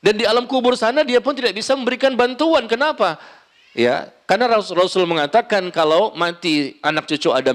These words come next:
ini, maka terputus. Dia tidak bisa memberikan,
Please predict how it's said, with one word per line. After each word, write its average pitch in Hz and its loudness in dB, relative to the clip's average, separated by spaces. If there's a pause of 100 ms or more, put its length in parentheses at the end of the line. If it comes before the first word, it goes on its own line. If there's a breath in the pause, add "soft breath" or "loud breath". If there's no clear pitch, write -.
ini, 156 0
maka 190 -2
terputus. 214 0 (160 loud breath)
Dia 170 0
tidak 180 -4
bisa 196 -4
memberikan, 143 -2